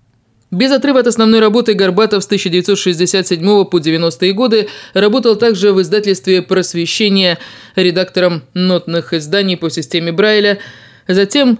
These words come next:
с две тысячи шестого, он одновременно являлся редактором нотных изданий по системе Брайля в издательских комплексах «Логос» и «Репро».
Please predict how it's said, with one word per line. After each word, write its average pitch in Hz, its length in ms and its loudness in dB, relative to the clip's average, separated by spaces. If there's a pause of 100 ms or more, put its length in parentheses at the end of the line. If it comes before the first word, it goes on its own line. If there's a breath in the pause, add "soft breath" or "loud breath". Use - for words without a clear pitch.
с 170 120 -6
две 160 160 -2
тысячи 151 320 -6
шестого, 233 420 0
он 208 120 2
одновременно 196 500 0
являлся 202 380 0
редактором 185 540 0
нотных 175 460 -4
изданий 196 500 0
по 175 160 0
системе 165 480 -4
Брайля 196 400 0
в 170 100 -2
издательских 170 640 -4
комплексах 196 800 -2
«Логос» 170 560 0
и 165 300 -2 (160)
«Репро». 165 680 0